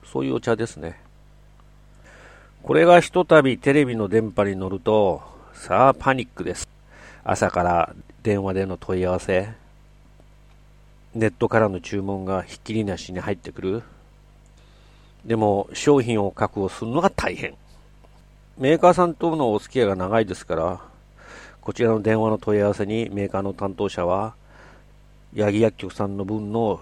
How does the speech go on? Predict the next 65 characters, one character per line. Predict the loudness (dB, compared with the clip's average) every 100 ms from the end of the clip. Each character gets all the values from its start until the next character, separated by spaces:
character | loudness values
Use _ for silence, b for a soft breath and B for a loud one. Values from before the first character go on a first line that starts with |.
| -8
在 | -2 -2 0
庫 | -2
は | -2
ち | -2
ゃ |
ん | -4
と | -4
確 | -2 -2 -4
保 | -6
し | -4
ま | -6
す | -4 -2
よ」 | -2 -4 -8 0
と |
は | 0 0
言 | -4
っ |
て | -8 -4
ま | -4
す | -2
が、 | -2 -4 -10 -20 -20 -20 _ _ _ _ _ _ -2
い |
や、 | -2 -2
あ | -2
ま | 0
り | 0 -2 -8 B B
当 | -6 -2
て | 0
に | 2
は | 0
し | -2
て | -4
ま | -4
せ | -2 -4
ん | -6
け | -8
ど、 | -6 -6 B B -12
で | -4
も | -2 -2 -6
注 | -4 -2
文 | -2
い | 0
た | 2
だ | 2
い |
た | 2
方 | 0 -2 -2
の | -4 -6 -10 -6
分 | -4 -4 -2
の | 0 -2 0
確 | -2 -2
保 | -4 0 4
は | 4 2 -4 -20 -14 -8
今 | -4
の | -4
と | -6
こ | -4
ろ | -2
で | -2 -4
き | -6
て | -10
お |
り | -10
ま | -12 -12
す。 | -14 -16